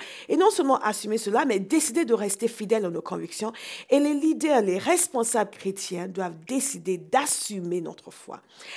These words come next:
d'assumer la parole de Dieu et cesser de tergiverser, cesser de, de changer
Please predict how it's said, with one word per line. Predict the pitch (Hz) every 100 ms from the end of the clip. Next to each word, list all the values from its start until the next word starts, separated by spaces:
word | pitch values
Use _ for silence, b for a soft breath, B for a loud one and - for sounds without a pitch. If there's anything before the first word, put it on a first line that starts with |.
| B
d'assumer | 190 185 349 349 - 269 220 220
la | 214 -
parole | 185 180 180 170
de | 165
Dieu | 165 170 165 B B B
et | 330 330
cesser | - - 320 302 - 294
de | 202
tergiverser, | 190 - 262 240 214 175 180 156 160 - - 165 117 B B
cesser | - - 349 339 - - 311 311
de, | 190 226 202 B B 185
de | 240
changer | 233 - - 359 339 277 185 196 185